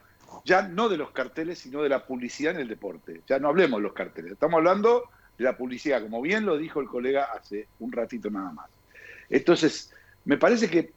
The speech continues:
eh, lo que vos vas a decir o vas a contar, yo te pediría que lo hagas el próximo programa y, y, y un poco más amplio,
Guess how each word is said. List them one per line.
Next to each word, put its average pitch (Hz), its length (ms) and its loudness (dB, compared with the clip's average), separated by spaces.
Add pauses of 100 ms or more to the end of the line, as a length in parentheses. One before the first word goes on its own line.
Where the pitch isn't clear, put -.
(420)
eh, 139 320 0
lo 123 180 2
que 147 100 2
vos - 480 2 (380)
vas 139 280 -4
a 135 60 4
decir 123 600 -4
o 117 100 -4
vas 135 200 -4
a 117 60 -6
contar, 104 460 -6 (640)
yo - 160 -6 (260)
te 180 100 4
pediría 160 420 2
que 131 100 -4
lo 131 100 4
hagas 208 240 2
el - 80 -6
próximo 139 360 -12
programa 101 440 -2 (160)
y, 131 180 -6 (100)
y, 147 260 -6
y 151 60 6
un 170 140 6
poco 202 260 0
más 156 240 2
amplio, 117 600 0